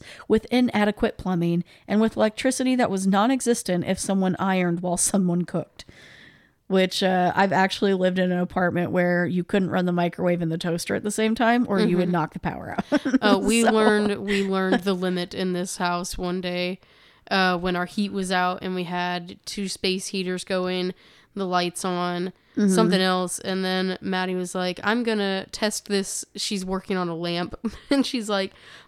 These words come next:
Speaker 2: "I'm gonna test the lamp and see if it works." You hear her turn the little thing. It goes click, and then all the lights in the house go off. We're like, "Well, that was it. That was the limit."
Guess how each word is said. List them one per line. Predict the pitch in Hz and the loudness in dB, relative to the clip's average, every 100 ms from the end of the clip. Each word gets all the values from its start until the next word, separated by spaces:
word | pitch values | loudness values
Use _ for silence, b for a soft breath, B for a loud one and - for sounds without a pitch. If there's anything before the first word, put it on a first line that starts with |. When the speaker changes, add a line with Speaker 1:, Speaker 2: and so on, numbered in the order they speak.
| B _ | B _
Speaker 2:
"I'm | - 196 | 0 2
gonna | 190 | 2
test | 185 208 190 | 0 -4 -4
the | - | -4
lamp | 190 196 196 | -2 0 -2
and | 185 | -4
see | 180 190 | -2 -2
if | 180 | -2
it | 180 | -4
works." | 196 190 - - B B B B | -2 -2 -4 -14 B B B B
You | 202 | -4
hear | 208 196 | 0 0
her | 196 185 | -2 -4
turn | - 214 | -2 0
the | 202 | 0
little | 202 196 | 0 0
thing. | 190 214 214 226 220 | -2 -4 -4 -4 -6
It | 202 | -4
goes | 190 180 - _ - | -4 -6 -8 _ -8
click, | 359 349 _ _ | -6 -6 _ _
and | 202 190 | -6 -4
then | 185 - _ _ | -4 -10 _ _
all | 196 180 | -2 -2
the | 175 | -4
lights | 180 185 | -6 -4
in | 190 | -4
the | 180 | -4
house | 185 180 | -6 -6
go | - | -6
off. | 175 175 - | -6 -6 -8
We're | 180 | -8
like, | 185 185 | -8 -4
"Well, | 180 | -2
that | 180 185 | 0 2
was | 226 | 4
it. | 196 254 190 | 4 2 2
That | 196 190 | 0 0
was | 190 185 | -2 -2
the | 202 | -2
limit." | 185 160 196 208 | -2 -4 -6 -4